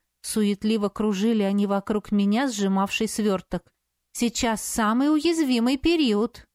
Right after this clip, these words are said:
А я, «Ну что тут скажешь?» в недоумении рассматривала свои ноги, обутые в один сапог и одну тапочку,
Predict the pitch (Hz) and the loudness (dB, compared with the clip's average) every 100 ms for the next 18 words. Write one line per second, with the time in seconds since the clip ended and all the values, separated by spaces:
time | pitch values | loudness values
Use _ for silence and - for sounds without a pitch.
0 | _ _ _ _ _ - - - - 180 | _ _ _ _ _ -20 -20 -20 -8 -4
1 | 180 170 202 226 - - _ _ _ - | -2 -2 -2 -2 -6 -20 _ _ _ -8
2 | 185 196 - 220 190 180 - 185 170 170 | -4 -4 -4 -4 -4 -8 -6 -6 -4 -8
3 | - _ _ _ - 185 208 190 208 214 | -14 _ _ _ -10 -2 0 0 0 2
4 | 214 240 214 196 196 190 - 220 240 226 | 2 2 0 0 -2 -4 -2 -2 -2 -4
5 | 202 196 185 196 196 214 233 214 226 202 | -2 -4 -6 -2 -2 0 0 0 0 -4
6 | 196 _ _ 208 202 247 254 226 220 208 | -8 _ _ -4 0 -2 -2 -2 -2 -4
7 | _ - 196 233 214 240 208 - 214 - | _ -6 -2 -2 0 0 0 -2 -4 0
8 | 302 302 - _ _ 247 247 233 220 226 | 0 -2 -20 _ _ -2 2 0 2 0
9 | 262 262 214 - 196 - - 202 | 0 0 -2 0 -6 -6 -6 -6